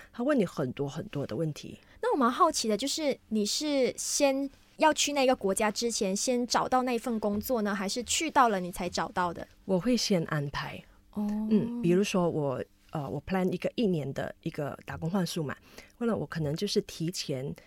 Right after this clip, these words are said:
Speaker 1: 三个月我就会安排好我，比如说七月我要去哪里，八月我要去哪里，
Speaker 2: 嗯。
Speaker 1: 九月我要去哪里。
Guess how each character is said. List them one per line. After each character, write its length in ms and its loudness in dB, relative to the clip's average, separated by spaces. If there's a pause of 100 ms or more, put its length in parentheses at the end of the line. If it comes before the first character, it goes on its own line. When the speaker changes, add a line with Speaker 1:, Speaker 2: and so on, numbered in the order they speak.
(140)
Speaker 1:
三 300 -4
个 160 2
月 180 2
我 100 -2
就 120 -2
会 120 -8 (200)
安 160 0
排 160 -6
好 220 -4
我， 80 -12 (300)
比 100 -10
如 40 -4
说 160 -2
七 280 -6
月 200 2
我 80 -6
要 80 -4
去 140 -2
哪 160 -4
里， 120 -10 (120)
八 160 2
月 120 4
我 80 0
要 60 -4
去 160 -4
哪 160 -4
里， 60 -10
Speaker 2:
嗯。 120 -20
Speaker 1:
九 240 -4
月 140 0
我 80 -6
要 80 -6
去 140 -4
哪 180 -6
里。 140 -16